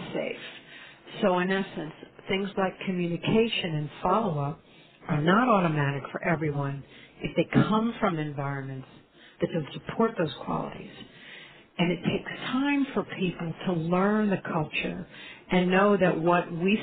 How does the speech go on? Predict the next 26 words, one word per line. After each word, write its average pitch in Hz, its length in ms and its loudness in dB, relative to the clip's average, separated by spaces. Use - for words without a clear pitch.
say 165 400 0
here 160 180 -2
at 208 300 0
Avnet 160 320 -8
is 233 200 4
really 262 220 2
what's 254 240 0
expected. 175 580 -2
It, 175 140 -2
there's 214 220 0
no, 262 340 -2
you 233 80 -4
know, 196 140 -2
there's 208 180 0
no 220 140 -2
hidden 208 220 0
agenda. 196 380 -2
It's, - 100 -20
this 196 280 -2
is 165 60 -6
what 165 120 2
it 185 100 0
is. - 60 -10
So 190 140 2
we 190 280 0
all 254 280 -2